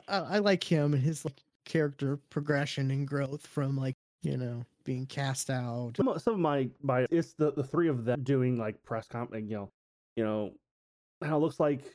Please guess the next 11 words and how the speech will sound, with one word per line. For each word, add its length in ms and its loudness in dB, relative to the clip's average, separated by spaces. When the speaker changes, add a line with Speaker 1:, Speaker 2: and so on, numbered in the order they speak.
Speaker 2:
con-, 220 2
like, 240 0
con-, 140 -4
con-, 140 -6
con-, 200 2
convention 520 2
goes 280 4
and 100 0
stuff 180 0
like 140 -4
that. 280 0